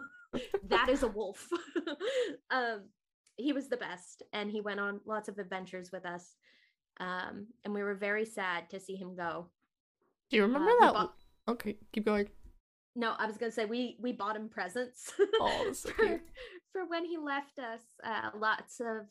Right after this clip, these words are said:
Speaker 1: well, we brought maple syrup, obviously, from home. But, uh, there was also, like, inside, we had inside jokes with him.
Speaker 2: <laughs>
Speaker 1: And so we gave him gifts related to the inside jokes. So.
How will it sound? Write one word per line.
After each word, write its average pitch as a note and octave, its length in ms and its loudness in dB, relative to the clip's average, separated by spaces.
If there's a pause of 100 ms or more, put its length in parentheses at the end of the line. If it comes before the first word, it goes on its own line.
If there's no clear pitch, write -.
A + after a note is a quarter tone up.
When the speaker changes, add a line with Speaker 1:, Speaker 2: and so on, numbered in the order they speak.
Speaker 1:
well, A3 180 0
we A3+ 120 -4
brought A#3+ 320 0
maple B3 240 -6
syrup, F3+ 440 -8
obviously, F#3 600 -8 (100)
from G3+ 160 -12
home. F#3+ 300 -12 (680)
But, F#3+ 280 -6
uh, F#3+ 380 0
there G3 80 -8
was G3 120 -12
also, G#3 240 -8
like, F3 340 -8
inside, A3+ 520 -2
we A#3 100 0
had B3 140 0 (100)
inside A3 420 -4
jokes F3+ 320 -10
with B3 140 -2
him. D4 380 -2
Speaker 2:
<laughs> - 460 -4
Speaker 1:
And G3 500 -2
so F#3+ 720 -4
we F#3 460 -10
gave F#3 260 -6
him F3+ 260 -10
gifts - 380 -16
related G2+ 420 -14
to A3 80 -14
the A#2 140 -14
inside C#3 360 -16
jokes. - 300 -20 (300)
So. - 160 -20